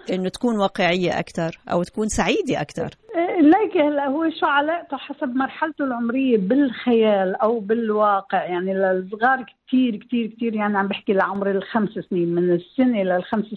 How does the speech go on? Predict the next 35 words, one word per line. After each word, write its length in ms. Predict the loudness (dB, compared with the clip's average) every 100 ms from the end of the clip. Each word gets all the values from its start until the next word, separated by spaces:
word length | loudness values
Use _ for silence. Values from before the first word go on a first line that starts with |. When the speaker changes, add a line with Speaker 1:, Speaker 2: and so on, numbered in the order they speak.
| 0
Speaker 2:
سنين 200 | 2 2
بدها 240 | 2 0
تكون 280 | 0 -2 2
واقعية، 520 | 2 0 -4 -2 -2
لأنه 320 | -4 -6 -6
الطفل 380 | -6 -8 -2 2
لا 100 | 4
يعرف 260 | 4 0 -4 -8
إلا 180 | -4 -2
هنا 300 | 2 2 4
والآن. 520 | 2 0 -4 -4 -4 -8 _ -6
Speaker 1:
مم. 240 | -4 -2 0
Speaker 2:
يعني 200 | 0 0
أنا 140 | 0
لا 100 | 0
أعرف 280 | 0 -2 -2
إلا 300 | -2 -2 -2
أمي 260 | -2 0 0
وأبي 420 | 2 2 0 -2
والسيارة 680 | -2 -2 -2 0 2 2 2
وكذا، 360 | 0 0 0
أعرفهم 540 | 0 0 -2 -2 0 2
ملموسين 840 | 2 2 4 4 2 4 2 2
هيدول. 400 | -2 -2 2 2 0 _ _ -20 -12
حتى 300 | -6 -4 -2
الرسمة 400 | 0 -2 0 -2
اللي 260 | 0 -2 0
لازم 300 | 0 -2 -4
أقدم 300 | -2 0 0
له 100 | 2
إياها 200 | 2 2
بالقصة 380 | -2 -6 0
لازم 300 | 2 4 2
تكون 260 | -2 -4 -2
واقعية. 500 | -2 -2 -6 -4 -6